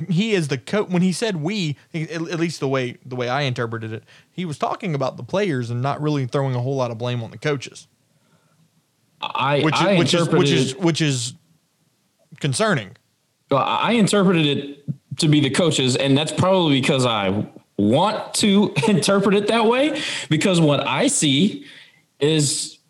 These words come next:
Speaker 2: a coaching staff that continues to try to shove a square peg in a round hole.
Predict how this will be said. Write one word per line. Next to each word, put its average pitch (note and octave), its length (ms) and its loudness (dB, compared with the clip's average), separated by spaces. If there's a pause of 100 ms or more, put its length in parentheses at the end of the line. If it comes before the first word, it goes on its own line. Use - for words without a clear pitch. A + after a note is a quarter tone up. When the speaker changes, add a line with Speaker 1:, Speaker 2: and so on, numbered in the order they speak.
(480)
Speaker 2:
a C#3+ 80 2
coaching F#3 400 2
staff C3+ 340 0
that C#3 140 0
continues G3+ 640 2
to E3 140 0
try D#3 280 0
to C#3+ 80 2
shove D3+ 540 2
a A#2 80 4
square D3+ 420 2
peg D3 240 0
in C3 80 0
a B2 60 2
round B2 260 2
hole. B2 480 2